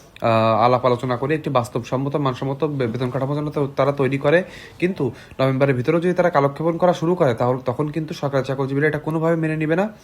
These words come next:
তারা দুর্বল আন্দোলন গড়ে, গড়ে তুলবে। আর আন্দোলন যদি একবার শুরু হয় সেটা কিন্তু, আহ, সফট আন্দোলন আর হবে না। আহ, মাঠে নেমে, রাজপথে নেমে সরকারি চাকরিজীবীরা তাদের ন্যায্য অধিকার আদায় করে তাই ছাড়বে।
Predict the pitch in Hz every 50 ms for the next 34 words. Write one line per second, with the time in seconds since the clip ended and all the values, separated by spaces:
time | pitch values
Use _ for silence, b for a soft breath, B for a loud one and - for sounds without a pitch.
0 | B B B - 131 127 123 131 127 127 135 131 127 127 131 135 135 135 135 135
1 | 123 135 139 143 143 - 135 139 151 151 185 180 175 196 208 214 - B B B
2 | B B B B 113 117 117 117 123 127 143 143 139 139 139 147 143 139 147 139
3 | - - 170 185 156 131 110 110 B B B B B B B - - 135 143 139
4 | 151 156 151 143 165 165 170 170 170 B B B B B - 127 123 - - 147
5 | 147 - 160 151 151 147 160 160 160 160 143 143 147 147 151 156 175 208 220 -
6 | - - - - - - - 113 110 107 107 107 113 120 120 135 147 151 156 151
7 | 147 139 127 123 131 131 156 160 147 135 139 - 139 - 160 147 139 135 147 180
8 | 214 214 B B B - - 135 127 135 123 117 131 117 131 131 127 131 131 147
9 | 170 165 143 147 139 131 120 117 120 123 120 117 123 - 156 127 113 120 117 113
10 | 127 127 143 139 117 98 - 98 92 87 -